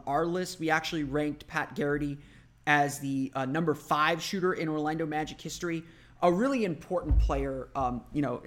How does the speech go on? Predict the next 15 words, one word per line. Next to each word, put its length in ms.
just, 200
just 200
a, 160
again, 400
great 320
three-point 400
specialist, 520
someone 260
who 280
really 260
kinda 680
started 360
the 140
evolution 640
that 360